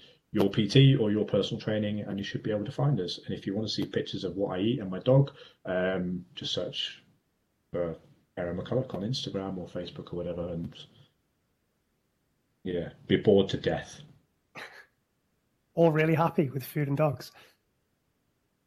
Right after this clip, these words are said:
Speaker 1: A hundred percent. It's a niche market, but there we are.
Speaker 2: <laughs> Um, cool. We'll, we'll link to a bunch of those places so that, that people can find you.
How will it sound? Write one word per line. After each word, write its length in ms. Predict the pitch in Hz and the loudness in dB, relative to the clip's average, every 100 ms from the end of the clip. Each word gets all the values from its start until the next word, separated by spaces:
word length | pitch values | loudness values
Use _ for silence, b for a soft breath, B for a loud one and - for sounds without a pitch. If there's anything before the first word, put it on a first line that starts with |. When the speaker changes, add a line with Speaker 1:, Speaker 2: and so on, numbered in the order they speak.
| _ _ - | _ _ 6
Speaker 1:
A 100 | 139 | 8
hundred 340 | 139 147 123 | 10 10 8
percent. 280 | - - 170 | 6 8 8
It's 120 | 117 | 8
a 60 | 110 | 8
niche 260 | 120 139 - | 10 8 8
market, 380 | 131 - 113 - | 6 6 4 4
but 100 | 117 | 0
there 120 | 120 | 2
we 100 | 113 | 2
are. 140 | 131 - _ | 2 -4 _
Speaker 2:
<laughs> 80 | - - 294 - - B B B B B - | -4 -2 -4 -6 -10 B B B B B -2
Um, 420 | 143 135 135 135 180 | 2 4 4 0 0
cool. 260 | 151 180 156 | 6 8 8
We'll, 280 | 170 160 165 165 | 8 8 6 4
we'll 200 | 175 156 | 4 4
link 280 | 156 170 - | 2 -2 -4
to 180 | 151 139 | -2 -2
a 40 | |
bunch 280 | - 151 - | -2 -4 -4
of 60 | |
those 180 | 135 127 | -4 -6
places 500 | 127 135 127 - 135 | -6 -6 -6 -8 -10
so 120 | - 131 | -8 -8
that, 220 | 131 143 - _ _ | -8 -10 -14 _ _
that 100 | 151 | -12
people 240 | 151 143 131 | -8 -8 -8
can 140 | 131 | -10
find 360 | 123 135 127 127 | -6 -4 -4 -8
you. 100 | 127 | -14